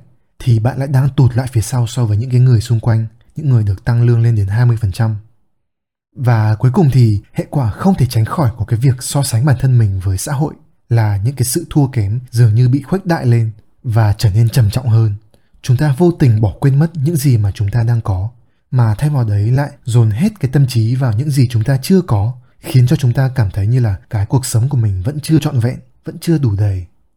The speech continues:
Tuy nhiên thì theo mình thấy, cả hai cái nguyên nhân này đều có một cái mối liên hệ chặt chẽ tới một nguyên nhân khác và ở một cái quy mô lớn hơn. Đó là một nguyên nhân bắt nguồn từ xã hội. Theo như Alain de Botton,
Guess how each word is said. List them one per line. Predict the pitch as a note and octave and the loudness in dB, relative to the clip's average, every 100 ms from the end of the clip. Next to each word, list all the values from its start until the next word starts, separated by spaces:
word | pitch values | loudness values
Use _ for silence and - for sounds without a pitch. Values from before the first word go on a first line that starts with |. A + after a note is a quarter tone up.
| _ _ _ _ _ _ _ | _ _ _ _ _ _ _
Tuy | - E3+ | -2 2
nhiên | F3+ E3+ | 2 4
thì | D3 A2 - | 4 2 2
theo | E3 | 2
mình | D3 G#2+ | 4 4
thấy, | G#2 G#2+ C#3 - _ | 2 0 -4 -10 _
cả | G#2+ | -4
hai | F2+ D3+ D#3+ | -2 0 2
cái | B2+ | 2
nguyên | B2+ C#3+ | 4 4
nhân | C#3+ C3 | 4 4
này | G#2 G2+ | 0 0
đều | A2+ | -4
có | G2+ | -2
một | G#2+ B2 | -2 0
cái | A2 | 0
mối | G2+ G2+ | 0 2
liên | B2 B2+ | 2 2
hệ | C#3 - | 0 -2
chặt | A#2+ - | -4 -4
chẽ | - D3 D3 | -6 -8 -6
tới | A2 | -2
một | A2 B2+ | -2 0
nguyên | A#2+ A#2+ | 2 4
nhân | B2 | 2
khác | B2 - F3 - _ | 0 -2 -6 -6 _
và | A2 A#2+ A2+ G2 G#2+ | -4 0 0 0 -2
ở | B2+ G#2+ F2+ | 0 0 0
một | G2+ | -4
cái | - - | -4 0
quy | B2+ | 4
mô | B2 A#2+ | 6 6
lớn | G#2+ A2+ | 4 4
hơn. | C#3 C#3 B2 - - _ _ _ | 6 4 2 -4 -18 _ _ _
Đó | C3 G2+ G#2+ | -4 -2 0
là | C3 | 2
một | A2+ | 2
nguyên | A2+ A#2+ | 4 4
nhân | B2 A#2+ | 4 2
bắt | C#3 | 2
nguồn | D3+ A#2+ G2 | 4 4 2
từ | G#2+ | -2
xã | - C3 | -4 -4
hội. | C#3 - _ _ _ _ _ _ _ - | -4 -6 _ _ _ _ _ _ _ -2
Theo | D3 | 2
như | C#3+ | 4
Alain | D#3 C#3 C3+ A#2 | 4 4 4 4
de | |
Botton, | G#2 B2+ C3 G#2+ | 4 2 2 2